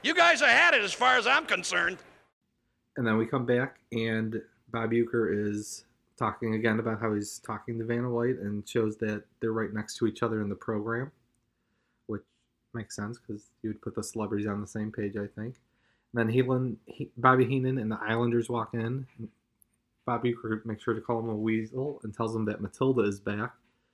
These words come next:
Speaker 2: And all, Bob Uecker mentions all the letters that were written to Matilda, and Bobby Heenan brings up that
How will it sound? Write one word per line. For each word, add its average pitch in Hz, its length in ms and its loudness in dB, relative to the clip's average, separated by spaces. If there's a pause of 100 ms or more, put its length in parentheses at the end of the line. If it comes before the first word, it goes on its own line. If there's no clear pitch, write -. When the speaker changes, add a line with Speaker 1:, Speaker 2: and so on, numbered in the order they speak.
(520)
Speaker 2:
And 101 580 4 (380)
all, 113 320 2 (300)
Bob 120 160 4
Uecker 113 240 -2
mentions 113 320 -2
all 110 100 2
the 110 180 -2
letters 110 220 -4
that 110 140 -4
were 110 100 -2
written 107 380 -2
to 104 480 -2 (260)
Matilda, 113 460 0
and 104 100 -2
Bobby 107 240 0
Heenan 110 360 -2
brings 104 280 -4
up 107 200 -8
that 110 220 -10